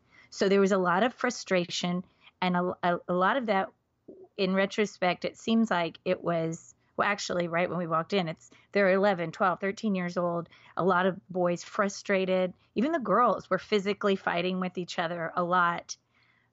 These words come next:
because at first they were coming from places that were at war with each other. Uh, and then as a group, they may have all looked alike to us, but they were very different in the, in dialects and,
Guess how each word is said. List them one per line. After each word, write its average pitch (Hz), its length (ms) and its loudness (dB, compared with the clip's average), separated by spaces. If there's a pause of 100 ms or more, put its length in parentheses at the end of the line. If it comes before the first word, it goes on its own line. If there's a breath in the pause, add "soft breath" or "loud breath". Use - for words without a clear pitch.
because 180 480 -2
at 190 120 -2
first 262 220 0
they 254 80 2
were 190 100 2
coming 214 340 2
from 180 220 -2
places 185 600 -4
that 170 200 0
were 156 360 -2 (200)
at - 120 -2
war 175 220 2
with 165 180 -4
each - 180 -6
other. 220 400 -2 (720 loud breath)
Uh, 175 220 2
and 196 200 2
then 185 320 0
as 175 180 0
a 175 60 0
group, 196 580 0 (120)
they 196 140 4
may 202 240 4
have 185 160 0
all 170 240 2
looked 190 420 -2
alike 175 560 0 (100)
to - 240 -4
us, 175 500 -6 (800)
but 190 160 -4
they 185 140 2
were 175 140 0
very 196 500 2
different 170 840 -4 (280)
in 180 180 2
the, 180 80 4
in 180 240 2
dialects 180 800 0
and, 165 340 -4